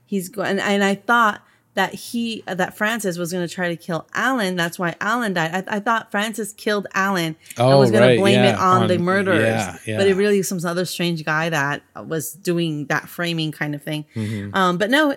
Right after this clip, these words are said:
Speaker 1: Francis ended up being a good guy. Um, I don't wanna say the twist ending.
Speaker 2: <laughs>
Speaker 1: I don't wanna say the twist ending because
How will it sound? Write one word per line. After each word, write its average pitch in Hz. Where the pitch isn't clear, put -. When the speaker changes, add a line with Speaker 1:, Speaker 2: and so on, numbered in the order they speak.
Speaker 1:
Francis 220
ended 220
up 214
being 220
a 214
good 208
guy. 175
Um, 185
I 220
don't 254
wanna 254
say 240
the 214
twist 208
ending. 160
Speaker 2:
<laughs> -
Speaker 1:
I -
don't 208
wanna 196
say 180
the 170
twist 170
ending 156
because 180